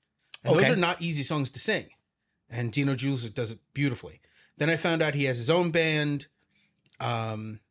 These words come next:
Speaker 1: oh, man, their name is ridiculous as well. He has Jalusic. He has,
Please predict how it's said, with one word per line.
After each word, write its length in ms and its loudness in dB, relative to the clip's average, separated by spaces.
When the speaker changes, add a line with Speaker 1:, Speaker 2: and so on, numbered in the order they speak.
Speaker 1:
oh, 220 -18
man, 180 -18
their 160 -10
name 380 -12
is 600 -14
ridiculous 540 -10
as 140 -12
well. 320 -10
He 120 2
has 140 4
Jalusic. 520 0
He 140 -4
has, 200 -2